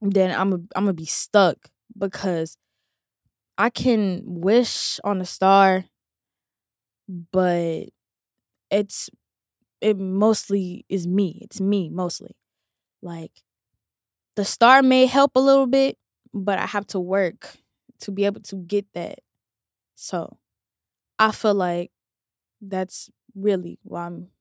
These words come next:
trying to do this podcast and really why I'm making this content. Not so I can be just for, like, I can be trending on TikTok. So I can reach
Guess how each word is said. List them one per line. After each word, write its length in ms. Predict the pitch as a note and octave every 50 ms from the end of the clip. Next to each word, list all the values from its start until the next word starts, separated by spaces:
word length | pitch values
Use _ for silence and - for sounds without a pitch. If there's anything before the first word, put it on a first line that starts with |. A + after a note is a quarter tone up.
| _ _ -
trying 320 | - - F#3 F3 E3+ E3+
to 280 | E3+ - - E3+ E3 - -
do 140 | F3+ F#3 F3
this 160 | E3+ F3 -
podcast 580 | - - E3 E3 - - - F3+ F3 E3+ - F3+
and 140 | E3 E3
really 300 | F3 F#3+ F#3+ F#3 F3+ F3+
why 140 | E3+ E3+ E3
I'm 160 | E3 E3 E3+
making 260 | E3+ E3 - - E3+ E3
this 120 | F#3 -
content. 560 | - - F#3 E3 - - - - - - - _ _ _ _ _ _ _ _ _ _ -
Not 240 | G3 G3 G3+ F#3+ G3 _ _ _ _ _ _ _ _ _ _ _ _ _ -
so 340 | - - - - F#3+ F3+ E3+
I 160 | C3+ F3+ F#3
can 240 | - - F#3 F3 E3
be 280 | E3 F3 F3 E3+ E3
just 640 | E3 - E3+ D#3+ D#3+ D#3+ - - - - - - - _ _ _ _ _ _ _ _ _ _ _ _ _ _ _ _ _ _ -
for, 540 | - - - - F#3+ F3+ F3+ E3+ E3 D#3 -
like, 200 | - D3+ D#3+ E3+ G3+ - _ -
I 100 | - G3
can 140 | - G3+ F#3+
be 140 | F3 F#3 F3
trending 500 | - - - G3+ F#3+ F#3+ F3 F3+ F3 E3+
on 140 | E3 E3+
TikTok. 480 | - - F3+ E3+ - - - - - - - _ _ _ _ _ _ _ _ _ _
So 180 | - - - F#3+
I 100 | F#3+ F#3
can 280 | - - F#3+ F3 E3+
reach 460 | F3 F#3 G3 G#3+ - - - - -